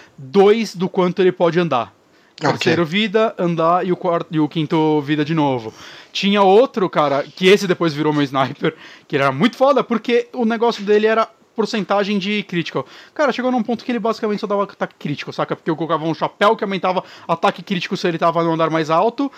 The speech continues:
Speaker 1: a minha arma, o equipe, é um negócio que aumentava. Cara, se eu tivesse num lugar alto, era,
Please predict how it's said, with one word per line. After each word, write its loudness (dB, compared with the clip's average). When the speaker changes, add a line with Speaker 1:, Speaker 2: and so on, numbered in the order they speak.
Speaker 1:
a 4
minha 2
arma, 4
o 4
equipe, -4
é 2
um -2
negócio -2
que -2
aumentava. -2
Cara, 0
se -4
eu 2
tivesse 0
num 0
lugar 2
alto, 2
era, 0